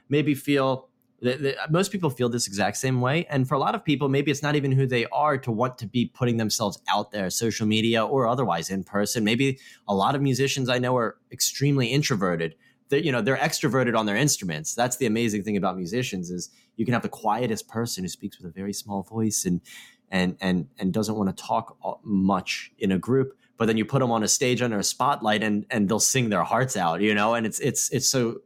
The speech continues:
so incredible. So what I recommend is, is with whatever you're doing, whether it's posting something online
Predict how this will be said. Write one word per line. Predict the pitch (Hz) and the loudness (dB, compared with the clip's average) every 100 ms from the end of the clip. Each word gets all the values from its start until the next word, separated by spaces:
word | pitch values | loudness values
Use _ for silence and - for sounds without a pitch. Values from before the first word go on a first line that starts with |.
| _ | _
so | - 156 | -4 -2
incredible. | 113 104 156 135 110 107 - - - - _ | -2 0 0 2 -2 -4 -10 -18 -18 -20 _
So | - 131 | -2 0
what | 117 139 - | 2 -2 -2
I | 85 165 196 185 175 151 | -2 0 2 2 0 -2
recommend | 127 123 123 127 135 120 | -2 0 0 2 2 2
is, | 104 - - - 131 104 - - | 0 -2 -6 -2 0 2 0 -2
is | - 120 | -2 0
with | 127 107 | 0 0
whatever | 120 135 151 | 2 2 2
you're | 156 110 | 2 2
doing, | 101 98 98 | 2 0 0
whether | 101 | 0
it's | 104 | -2
posting | - - 117 - 101 | -6 -4 -4 -2 -6
something | - 92 92 | -6 -8 -6
online | 87 90 113 107 107 101 | -6 -2 -2 0 0 -2